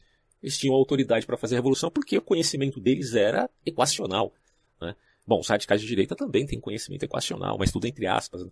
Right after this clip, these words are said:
Porque na realidade a gente sabe que, é, essas coisas têm muitas nuances, muitas. E é isso que eu vou expor aqui pra vocês. Então vamos começar falando um pouquinho da alt-right. A alt-right é a direita alternativa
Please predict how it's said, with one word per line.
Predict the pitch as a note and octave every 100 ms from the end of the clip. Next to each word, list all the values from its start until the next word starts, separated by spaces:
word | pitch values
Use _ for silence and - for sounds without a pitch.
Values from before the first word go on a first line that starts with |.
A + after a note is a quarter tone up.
| -
Porque | - -
na | A#2
realidade | A#2+ A2 G2+ A2
a |
gente | C3+ C3
sabe | F#2+ G2 B2+ _ _ _ _ _ _ _ _ -
que, | G#2+ A2 - - - _ -
é, | C3+ -
essas | G#2 A2
coisas | A2 G#2+ A2
têm | - A#2+ G#2+ _ _ B2
muitas | C#3 A3 E3 F#2+
nuances, | G2+ F#2+ D#2+ - -
muitas. | A#2 F3 C#3+ - - - _ _ F3+
E |
é | D#3
isso | -
que |
eu | D3
vou |
expor | D3 - _ _ - E3+ C3
aqui | G#2+
pra | G#2+
vocês. | G#2+ - -
Então | B2+
vamos | C#3+
começar | D3+ B2 - C3+ - - - -
falando | - C3+ C3
um | B2+
pouquinho | B2 - B2 A#2
da | A2 B2+ -
alt-right. | B2 - C3 A2 A2 D#2+ G2+
A |
alt-right | A#2+ D3+ A#2 A#2 - - - -
é | D3+
a |
direita | C#3+ B2 B2
alternativa | A#2+ A2 G2 - A#2 A#2